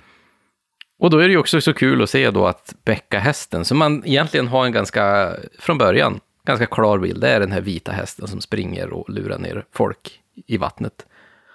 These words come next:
Den är mer mångfacetterad än vi, vad vi tror att den ska vara.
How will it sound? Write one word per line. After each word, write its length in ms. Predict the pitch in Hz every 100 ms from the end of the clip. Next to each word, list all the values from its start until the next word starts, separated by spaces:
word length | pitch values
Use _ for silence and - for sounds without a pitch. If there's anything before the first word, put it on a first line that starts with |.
| _ _
Den 200 | 135 175
är 340 | 170 185 165 151
mer 560 | 160 131 160 190 113 110
mångfacetterad 880 | 127 147 110 139 120 131 165 113 101
än 200 | 107 107
vi, 240 | 110 - - -
vad 180 | 135
vi 80 | 147
tror 260 | - 107 117
att 100 | -
den 140 | -
ska 180 | - 98
vara. 300 | 98 - 165